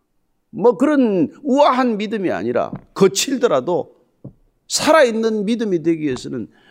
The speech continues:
위로부터 오는 생명으로부터 비롯된 믿음이라야 무슨 변화가 일어날 거 아니냐는 것이죠. 그 믿음은 우리가 상식의 틀에 묶여 있지 않습니다. 이성의 틀에 갇혀 있지 않습니다.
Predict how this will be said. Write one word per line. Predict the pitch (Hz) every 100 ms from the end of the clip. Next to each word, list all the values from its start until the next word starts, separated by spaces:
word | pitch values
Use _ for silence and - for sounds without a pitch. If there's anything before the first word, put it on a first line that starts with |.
| -
위로부터 | 254 302 285 262 196 220
오는 | 208
생명으로부터 | 156 - - 320 311 160 147 123 113
비롯된 | - 139 - 120 104
믿음이라야 | 131 156 117 95 87 95 - _ _ _
무슨 | 131 127 95
변화가 | - 117 110 139 147
일어날 | 147 143 139
거 | - -
아니냐는 | 160 - 277
것이죠. | - - - - _ _ _ _ _ _ _ _ _ _ _ _
그 | -
믿음은 | 294 269 302 294 269 220
우리가 | 185 208 208 170
상식의 | - 254 269 247 208 - -
틀에 | 294 233
묶여 | 165 143 185
있지 | 156 -
않습니다. | 78 - - 64 80
이성의 | 107 117 185 202 202
틀에 | - 214
갇혀 | 214 180 202
있지 | 220 220
않습니다. | 160 135 - 214 180